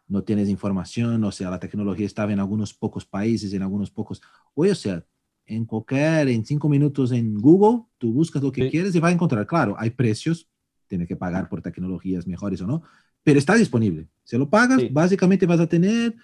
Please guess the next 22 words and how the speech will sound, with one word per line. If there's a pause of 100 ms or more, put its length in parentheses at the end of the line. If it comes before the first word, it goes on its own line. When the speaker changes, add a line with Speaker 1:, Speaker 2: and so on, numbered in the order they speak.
Speaker 1:
si
quieres
ahí,
mismo
que,
que
tenga
ya
un,
un
dueño,
puedes
pagar
a
él
el
uso,
o
royalties,
lo
que
sea.